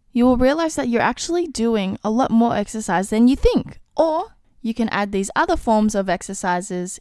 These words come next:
into your routine. So other exercises could be, like, going for a walk, doing housework, and playing Nintendo Switch Sport. Slay. Another tip is to do some mind work. So,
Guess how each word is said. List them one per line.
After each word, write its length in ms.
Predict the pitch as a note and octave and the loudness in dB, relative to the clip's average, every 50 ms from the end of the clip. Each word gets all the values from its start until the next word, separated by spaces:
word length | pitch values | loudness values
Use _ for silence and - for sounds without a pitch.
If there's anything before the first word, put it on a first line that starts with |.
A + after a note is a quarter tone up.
| - - | -10 -6
into 260 | G3 G3 F#3+ - G#3+ | -4 -4 -2 -2 -2
your 140 | G3+ G#3 G#3 | 0 0 2
routine. 400 | A3 A#3+ - - D#4+ C#4+ G#3+ - - _ _ _ _ _ _ _ _ _ _ _ | 2 0 2 2 2 2 0 -2 -6 _ _ _ _ _ _ _ _ _ _ _
So 600 | - - G3+ F#3 F3+ F3+ F3+ F3 F3 F3 E3 - - - _ _ _ _ _ _ _ _ _ - | -12 -8 -6 -6 -4 -4 -4 -4 -4 -4 -6 -8 -10 -16 _ _ _ _ _ _ _ _ _ -2
other 200 | C4+ D#4 E4 - | 0 0 2 2
exercises 580 | A#3+ - - - B3 A3 G#3 G#3+ A3 G#3+ G#3+ | 0 0 -2 0 2 2 2 2 0 -4 -4
could 160 | - A3 G3 | -4 2 4
be, 120 | G3+ G3 F#3+ | 4 4 4
like, 360 | F3+ E3+ E3 E3+ - - - _ _ | 2 0 -2 -2 -4 -8 -18 _ _
going 260 | - F#3+ F3+ F3 F3 - | -2 -2 0 0 -2 -2
for 140 | - F3+ | -2 -2
a 60 | E3+ E3+ | -2 -2
walk, 440 | F3+ A#3+ C#4+ D#4 D#4+ D#4+ - - - - - - - _ _ _ _ _ _ _ _ _ _ | 0 2 2 2 2 2 0 -6 -12 -14 -14 -18 -20 _ _ _ _ _ _ _ _ _ _
doing 240 | G#3+ G#3 G3+ F#3+ F#3+ | -6 -6 -6 -4 -4
housework, 680 | G#3 A3+ A#3 B3 B3 - - A#3+ A#3 A#3 A3+ A3+ - - - - _ - - _ _ _ _ _ | -2 -2 -2 -2 -2 -2 0 4 4 6 4 4 0 -8 -16 -20 _ -20 -20 _ _ _ _ _
and 460 | C#4 D4+ D#4 D#4 D#4 D#4 D#4 D4+ - D4+ - _ - | 0 0 2 2 0 -2 -2 -4 -6 -10 -12 _ -6
playing 300 | - E4+ D#4 D#4+ D#4+ D#4 | -4 -4 -4 -2 -2 0
Nintendo 460 | D#4 D#4 D4 - C4 A#3+ A#3+ B3 A#3 | 0 0 0 0 0 0 0 0 -2
Switch 260 | - - A#3 A3+ - | -2 -4 -4 -6 -6
Sport. 420 | - - - - E3+ D#3+ - - - _ _ _ _ _ _ _ _ _ _ _ _ _ _ _ - | -8 -8 -6 -4 -4 -4 -6 -10 -16 _ _ _ _ _ _ _ _ _ _ _ _ _ _ _ -20
Slay. 300 | - - F3 E3 E3+ - - - _ _ _ _ _ _ _ _ _ _ _ _ | -10 -8 -8 -8 -8 -10 -16 -20 _ _ _ _ _ _ _ _ _ _ _ _
Another 300 | - A3+ C4 D4+ D#4 D#4+ | -2 0 0 0 0 -2
tip 320 | D#4 - C#4+ B3+ B3+ B3+ - | -4 -2 -2 -2 -2 -2 -4
is 280 | - G#3 G#3+ G#3+ - - | -4 -4 -6 -8 -10 -12
to 220 | - A3 G3 G3 F#3+ | -10 -8 -8 -6 -4
do 160 | G#3+ A3 A3+ | -4 -4 -4
some 220 | - - A3 G#3 | -2 -2 0 0
mind 340 | G3 F3+ E3+ F3+ F3+ F3+ - | 0 0 0 -2 -2 -4 -4
work. 400 | D#3+ D#3 - - - - - - - _ _ _ _ _ | -4 -4 -6 -6 -10 -14 -20 -20 -20 _ _ _ _ _
So, 380 | - - - A#3 F#3+ D#3 - | -12 -4 0 2 2 2 0